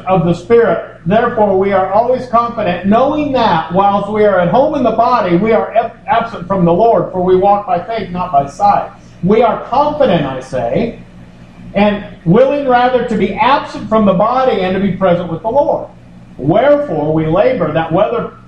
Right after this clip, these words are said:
present or absent, we may be accepted of him. Father, I pray, God, that you will help us today to be encouraged in where we are, to be encouraged in our walk with you.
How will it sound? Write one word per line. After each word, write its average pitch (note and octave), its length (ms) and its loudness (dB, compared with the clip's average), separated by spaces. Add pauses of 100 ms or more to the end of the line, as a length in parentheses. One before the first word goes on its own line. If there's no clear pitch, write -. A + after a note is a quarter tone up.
(120)
present A3 580 -2
or D4+ 240 2
absent, G#3+ 640 -4
we G#3+ 260 2
may A3 220 2
be F#3 200 0
accepted B3+ 680 -4 (280)
of D3 220 0
him. A#3 340 0 (420)
Father, G#3 340 0
I D#3+ 160 0
pray, G3+ 480 0
God, F#3+ 340 0
that - 60 -10
you G3+ 80 0
will F3+ 160 2
help A#3 240 -2
us D#3 240 -4
today C3+ 580 -4 (580)
to F#3+ 100 2
be C4 140 2
encouraged - 880 -2 (520)
in G3+ 180 4
where G#3 280 4
we F#3+ 140 0
are, D#3+ 380 -2 (340)
to G#3 80 0
be B3 120 4
encouraged C4+ 520 0
in A#3+ 80 -4
our G#3 140 2
walk - 320 0
with - 180 -14
you. G#2+ 280 -12